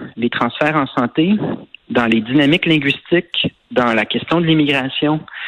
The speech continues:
dans la question de la culture, dans les questions, euh, de toutes sortes de transferts financiers entre ces deux entités-là,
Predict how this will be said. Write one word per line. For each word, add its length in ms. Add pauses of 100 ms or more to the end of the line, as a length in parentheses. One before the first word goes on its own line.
(300)
dans 140
la 100
question 360
de 60
la 100
culture, 840 (460)
dans 240
les 100
questions, 640
euh, 460
de 480
toutes 240
sortes 320
de 100
transferts 800 (100)
financiers 720
entre 400 (160)
ces 120
deux 280
entités-là, 680